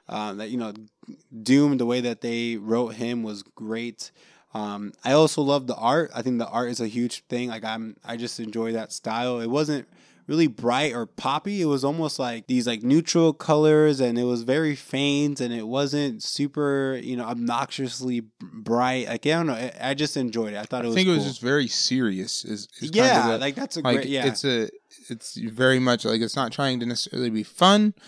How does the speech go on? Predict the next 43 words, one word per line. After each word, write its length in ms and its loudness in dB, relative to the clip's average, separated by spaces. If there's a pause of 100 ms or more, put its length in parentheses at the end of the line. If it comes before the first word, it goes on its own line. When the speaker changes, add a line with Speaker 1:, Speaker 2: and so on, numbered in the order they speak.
(280)
Speaker 2:
You 120 -6
know, 160 -2
there's, 460 -4 (140)
it's, 300 -6 (140)
this 280 -6
is 140 -2
a 40 2
big 260 2
deal. 300 4
You 80 -4
know, 140 -4
this 120 -4
is 60 -6
Speaker 1:
Yeah. 40 -2
Speaker 2:
a 40 -6
big 160 -2
issue. 280 -4
So 180 -6
they, 200 -4 (100)
they 120 -4
didn't 280 -2
wanna 180 -2
go 220 0
too 500 -2 (380)
over 200 0
the 120 -4
top 380 0
and, 220 -8
you 100 -6
know, 140 -6
too 300 -6
ridiculous 600 -6
with 120 -6
the 140 -4
art, 240 -4
because 400 -6 (320)
I 80 -4
think 200 -2
they 120 2
want 300 0 (220)
a, 40 -14
you 140 -4
know, 60 -8